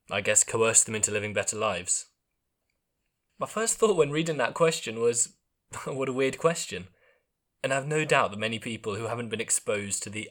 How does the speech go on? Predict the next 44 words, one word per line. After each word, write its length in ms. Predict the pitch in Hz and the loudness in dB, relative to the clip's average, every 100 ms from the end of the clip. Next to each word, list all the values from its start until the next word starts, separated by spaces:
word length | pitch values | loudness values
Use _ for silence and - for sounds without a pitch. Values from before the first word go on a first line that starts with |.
| - | -8
absurd 600 | 104 - - 113 113 - | -4 0 0 0 0 -4
debates 360 | - 107 104 - | -4 0 0 0
that 140 | 110 | -6
philosophy 360 | 104 110 - 107 | -4 -2 -2 -2
students 460 | - 113 101 104 107 | -6 -6 -8 -4 -2
often 220 | 98 95 | -4 -6
have 380 | 107 90 87 - _ _ _ _ _ | -6 -6 -8 -12 _ _ _ _ _
will 120 | - | -12
find 240 | 98 98 95 | -6 -6 -6
this 120 | 92 | -8
a 60 | 101 | -8
pretty 200 | 95 95 | -10 -8
dumb 220 | 95 95 | -8 -6
question. 460 | 98 87 - - - _ _ _ _ _ _ _ _ _ _ | -6 -6 -8 -14 -20 _ _ _ _ _ _ _ _ _ _
Philosophers 500 | - 156 170 - 208 | 0 2 2 2 2
sometimes 420 | - 185 160 127 | 2 2 0 0
have 120 | 127 | -4
a 60 | 123 | -2
bit 120 | 131 | -2
of 80 | 123 | -2
a 60 | 120 | 0
reputation 680 | 123 127 - 113 117 151 | 0 0 -6 -4 -4 -4
of 60 | 147 | -4
being 340 | 127 110 107 - _ _ _ | -2 -2 -2 -8 _ _ _
maybe 240 | 117 113 - | -6 -6 -2
out 240 | 113 113 | -2 -2
of 80 | 117 | -4
touch 300 | - - - | -4 -4 -6
with 100 | 110 | -10
the 60 | |
real 260 | 107 110 107 | -4 -2 0
world. 360 | 104 107 147 - _ _ _ _ _ _ _ - | 2 2 0 -6 _ _ _ _ _ _ _ -8
And 80 | 135 | -6
of 80 | 135 | -4
all 120 | 160 | -4
the 60 | |
big 260 | 151 156 147 | -2 -4 -4
threats 360 | 147 143 - - | -2 0 0 0
facing 340 | 120 117 117 | 0 0 -4
humanity 460 | 120 113 117 - 110 | -4 -2 -2 -2 -4
in 80 | |
the 80 | 107 | -4
near 160 | 110 107 | -4 -4
future, 540 | - 110 - 95 92 | -6 -10 -6 -4 -6